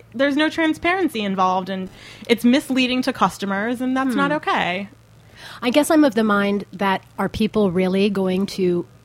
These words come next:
Speaker 2: like, are there going to be riots breaking out in the
Speaker 1: I
Speaker 2: grocery
Speaker 1: think that's
Speaker 2: store?
Speaker 1: what they want to happen.
Speaker 2: Right, because I guess for me, being a non-Velveeta queso eater,
Speaker 1: Right.
Speaker 2: I can't imagine that situation arising.
Speaker 1: I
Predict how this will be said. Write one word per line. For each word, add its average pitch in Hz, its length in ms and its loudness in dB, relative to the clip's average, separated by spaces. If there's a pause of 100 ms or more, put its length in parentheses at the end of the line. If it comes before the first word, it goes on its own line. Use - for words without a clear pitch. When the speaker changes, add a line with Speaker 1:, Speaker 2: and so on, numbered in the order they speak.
Speaker 2:
like, 208 260 -4
are 214 100 4
there 214 140 2
going 202 240 2
to - 60 -8
be 208 120 2
riots 185 500 0
breaking 190 480 -2
out 190 380 -2
in 190 80 -4
the 185 60 -2
Speaker 1:
I 226 60 0
Speaker 2:
grocery 190 100 2
Speaker 1:
think 302 100 2
that's 370 120 2
Speaker 2:
store? 320 100 2
Speaker 1:
what 269 100 6
they 247 60 6
want 196 180 2
to 190 80 -6
happen. 180 560 -6
Speaker 2:
Right, 208 300 2
because 226 260 0
I 233 80 4
guess 247 260 2
for 233 160 0
me, 233 300 4
being 202 360 0
a 185 180 -4
non-Velveeta 180 1000 -2 (100)
queso 165 560 -4 (520)
eater, 180 400 0 (100)
Speaker 1:
Right. 180 300 -4
Speaker 2:
I 226 80 2
can't 214 240 0
imagine 185 400 0
that 175 160 -2
situation 175 500 -4
arising. 160 340 -2
Speaker 1:
I 220 60 4